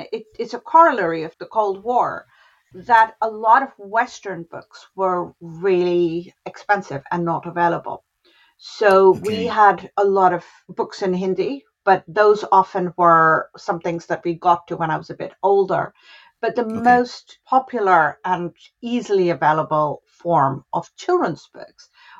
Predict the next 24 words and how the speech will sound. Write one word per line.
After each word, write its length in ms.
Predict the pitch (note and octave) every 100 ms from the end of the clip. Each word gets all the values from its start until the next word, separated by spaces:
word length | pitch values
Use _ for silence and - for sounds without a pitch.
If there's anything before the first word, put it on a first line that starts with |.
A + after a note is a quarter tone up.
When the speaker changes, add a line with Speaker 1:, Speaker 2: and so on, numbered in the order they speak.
| _
Speaker 1:
were 260 | G#3+ G#3 -
actually 460 | A3+ A#3 - G#3+ G3
from 260 | - F#3
the 80 | F3+
Soviet 420 | - E3 C#3 C#3 E3
Union. 380 | D3+ C#3 C3+ _ - -
Speaker 2:
Oh, 420 | A2+ B2+ D3 D3 -
okay, 220 | G3+ -
Speaker 1:
And 80 | -
Speaker 2:
yeah. 180 | - -
Speaker 1:
they 160 | C4
were 220 | C4 C#4+ A3+
these 260 | B3 A#3+ - -
really 520 | A#3 C4 A#3+ A3+ G3 _
beautifully 880 | G#3+ A#3 B3 B3 A#3+ - - F3+ -
illustrated, 920 | F3+ E3+ - - F3+ E3 - F3 E3
stunning, 880 | - - - _ - A#3+ A3 F3+ F3+
magical 720 | F#3 F#3+ G3+ G3+ - E3+ E3+ E3 - - _
fairy 480 | - F#3+ F3+ F#3 F3
tales 760 | - E3 D#3 D3 C#3 - - -
and 380 | E3+ E3 E3 - - _
folk 260 | G#3 F#3 -
tales. 500 | - E3 D3+ D#3 D#3
And, 300 | - F3+ E3+